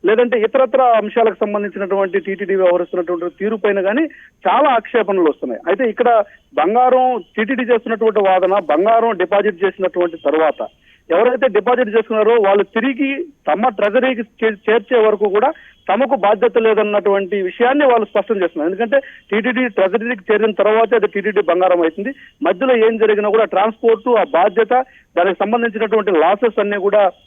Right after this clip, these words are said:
ఎవరైతే సెండర్ ఉంటారో వాళ్ళు భరించాల్సి వస్తుంది. కాబట్టి ఈ క్రమంలో టీటీడీ ఎందుకు ఇన్వాల్వ్ అవ్వాలన్నటువంటి ఆలోచనలో టీటీడీ కాస్త మెతక వైఖరి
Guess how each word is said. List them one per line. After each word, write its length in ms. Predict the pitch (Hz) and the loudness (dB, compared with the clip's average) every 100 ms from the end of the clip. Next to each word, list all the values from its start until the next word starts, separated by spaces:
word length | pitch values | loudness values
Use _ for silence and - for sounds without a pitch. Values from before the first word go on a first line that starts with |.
| _ - | _ -2
ఎవరైతే 680 | 160 220 240 214 247 240 | 0 2 2 2 4 4
సెండర్ 360 | 202 190 208 220 | 2 0 0 0
ఉంటారో 300 | 226 214 185 | 2 2 2
వాళ్ళు 420 | 214 196 180 247 | 2 2 2 2
భరించాల్సి 460 | 226 233 240 233 214 | 2 0 2 0 0
వస్తుంది. 300 | 202 - 185 | -6 -6 0
కాబట్టి 400 | 170 165 247 214 | 0 0 -2 -4
ఈ 40 | |
క్రమంలో 440 | 214 226 254 262 254 - - - | -2 0 2 2 0 -2 -20 -10
టీటీడీ 300 | 220 269 262 | -4 -2 0
ఎందుకు 320 | 226 226 208 | 0 -2 -4
ఇన్వాల్వ్ 380 | 214 214 214 208 | -2 0 2 2
అవ్వాలన్నటువంటి 580 | 202 208 202 196 202 185 | 2 0 0 -2 0 2
ఆలోచనలో 460 | 185 214 220 220 | 4 2 0 0
టీటీడీ 380 | 220 220 220 214 | 0 -2 -4 -2
కాస్త 320 | 208 196 196 | 0 0 0
మెతక 320 | 160 160 220 | 0 -2 0
వైఖరి 440 | 226 220 208 220 | 2 2 0 -2